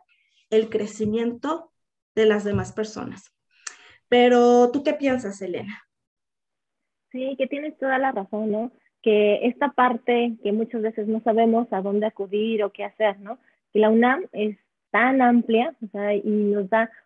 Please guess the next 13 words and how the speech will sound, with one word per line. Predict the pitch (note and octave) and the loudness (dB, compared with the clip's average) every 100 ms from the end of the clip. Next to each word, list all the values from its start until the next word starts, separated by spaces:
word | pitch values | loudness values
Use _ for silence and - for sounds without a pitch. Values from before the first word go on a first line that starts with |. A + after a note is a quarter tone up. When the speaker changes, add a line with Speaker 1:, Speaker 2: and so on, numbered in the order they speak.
| _ | _
Speaker 2:
oportunidad | A#3 A3 B3+ B3 A3 G#3 G3+ G#3 | -2 0 0 0 0 2 0 0
de, | G#3+ | -2
en | G#3+ | -2
diferentes | G3+ G3+ G#3 G#3+ A#3+ | -4 -4 -4 -4 -6
sedes | A#3 A3 B3 B3+ _ _ | -2 -2 -2 -6 _ _
de | G#3 G#3+ | -6 -4
formarnos, | G#3 G#3+ A3 A3 F#3+ | -2 -2 -2 -2 -6
¿no? | F#3+ G#3+ | -6 -4
Ya | G3+ | -4
sea | G3+ | -6
en | F#3+ | -10
Zaragoza, | F#3+ F3 F#3 G#3+ A#3 A#3+ A#3 A3 G#3+ | -8 -6 0 2 2 0 0 0 2
en, | G3+ G3 | 0 -4